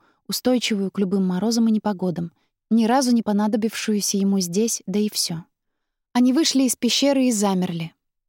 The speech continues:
молча глядя на торжественно поднимающийся из-за горных вершин огненный шар солнца. "Теперь ты сам легко доберешься до монастыря,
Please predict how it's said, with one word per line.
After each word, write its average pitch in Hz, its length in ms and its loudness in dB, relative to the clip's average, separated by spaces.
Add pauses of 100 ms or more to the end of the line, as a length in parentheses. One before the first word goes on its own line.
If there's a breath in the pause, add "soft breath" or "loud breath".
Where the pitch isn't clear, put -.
(140)
молча 220 420 0
глядя 208 460 0 (340 soft breath)
на 208 100 2
торжественно 196 760 -2
поднимающийся 202 1000 -2
из-за 190 260 -2
горных 196 460 -4
вершин 247 500 -2
огненный 214 500 0
шар 185 380 -4
солнца. 170 640 -6 (840)
"Теперь 214 280 -4
ты - 140 -6
сам 233 280 2
легко 190 320 -4
доберешься 190 600 -4
до 180 120 -4
монастыря, 185 600 -4